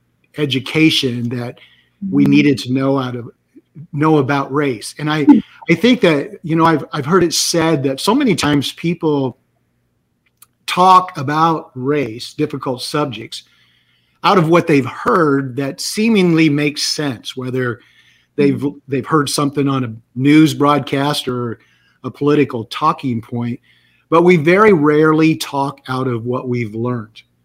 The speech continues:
Speaker 2: Mm-hmm.
Speaker 1: And until we learn some things, I think it's gonna be difficult to have those hard conversations, or at least have conversations that are healing or,
Speaker 2: Mm-hmm.
Speaker 1: or productive.
Speaker 2: Mm-hmm.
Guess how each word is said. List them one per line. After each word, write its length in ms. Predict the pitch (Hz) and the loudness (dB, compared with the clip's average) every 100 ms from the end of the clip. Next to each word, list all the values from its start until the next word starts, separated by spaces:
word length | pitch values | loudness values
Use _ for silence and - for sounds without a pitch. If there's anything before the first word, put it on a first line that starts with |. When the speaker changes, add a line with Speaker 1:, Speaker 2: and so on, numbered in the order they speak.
| _ _ 208 | _ _ -10
Speaker 2:
Mm-hmm. 160 | 190 | -6
Speaker 1:
And 320 | 127 120 120 - - | -4 -4 -6 -6 -6
until 440 | 131 - 175 180 | -4 2 4 6
we 480 | 160 147 139 127 - _ _ _ _ - | 6 6 4 2 -4 _ _ _ _ -4
learn 280 | 143 190 190 | 2 4 4
some 220 | - 120 | 0 -4
things, 320 | - 113 113 | -6 -8 -8
I 80 | 123 | -6
think 180 | 143 131 | -6 -6
it's 100 | - | -6
gonna 200 | 143 127 | -4 -4
be 100 | 117 | -4
difficult 560 | 127 123 120 123 117 - | -6 -6 -8 -8 -8 -8
to 320 | 117 110 104 _ _ _ _ | -10 -10 -14 _ _ _ _
have 240 | - 147 127 | -4 -2 -2
those 180 | 120 - | -8 -8
hard 260 | 123 113 | -8 -8
conversations, 720 | - 117 117 - 127 123 117 | -8 -8 -8 -6 -4 -4 -4
or 100 | 135 | -4
at 60 | 156 | 0
least 180 | 180 180 | 0 0
have 160 | 143 | -4
conversations 640 | - 131 123 135 120 127 117 | -4 -4 -4 -4 -4 -4 -6
that 120 | 120 | -6
are 60 | 120 | -8
healing 540 | - 135 143 180 202 - _ _ _ _ | -6 -2 -2 -2 -6 -12 _ _ _ _
or, 220 | 220 - 113 | -2 0 2
Speaker 2:
Mm-hmm. 120 | - | 0
Speaker 1:
or 60 | 107 | -4
productive. 540 | 123 120 113 - 120 _ _ _ - | -6 -4 -6 -12 -20 _ _ _ -14
Speaker 2:
Mm-hmm. 260 | 208 214 | -12 -12